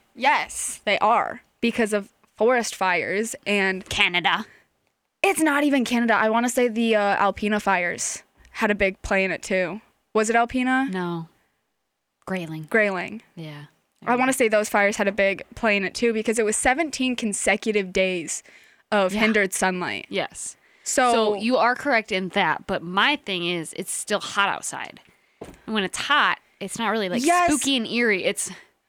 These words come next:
Speaker 2: death.
Speaker 1: Okay, but when do you, okay, when the mornings are cold and crisp, that's when I start counting it. The mornings have been cold and
Speaker 2: Yes,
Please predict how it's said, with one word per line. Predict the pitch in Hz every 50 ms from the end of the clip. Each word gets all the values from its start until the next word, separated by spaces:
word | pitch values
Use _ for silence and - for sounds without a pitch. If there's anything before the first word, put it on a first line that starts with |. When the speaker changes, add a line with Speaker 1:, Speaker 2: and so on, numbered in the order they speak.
| _ _ -
Speaker 2:
death. | 180 196 - -
Speaker 1:
Okay, | 302 - - 339 330 285
but | 226 277 277 - 240
when | 233 233 254 269 285 311 330 349 330
do | 311 311
you, | 285 269 277 285 285 277 277 277 277 262 254 254 _ _ _ _ _ _ _ _ _ _ _ _ _ _ _ -
okay, | 269 277 277 262 208 135 - - 240 - - _ _ _ _ _ _ _ _ _
when | - 226 220 277 302 320
the | 320 302
mornings | 262 247 240 233 233 233 247 262 294 339 359 381 370 -
are | - 247 247 247
cold | 240 - - - 233 208 208 214 226 247 262 294 285 - -
and | 233 233 220
crisp, | 196 - - 214 202 214 254 277 - - - -
that's | 202 202 220 233 262 262 -
when | 247 247
I | 247 233 247
start | 233 - 240 220 208 - -
counting | - 220 220 214 202 202 196 165
it. | - - - -
The | 220 220
mornings | 220 226 226 226 233 262 285 302 277
have | 277 262
been | 247 254 240 226
cold | - - 226 214 214 220
and | 226 220 208 208
Speaker 2:
Yes, | 208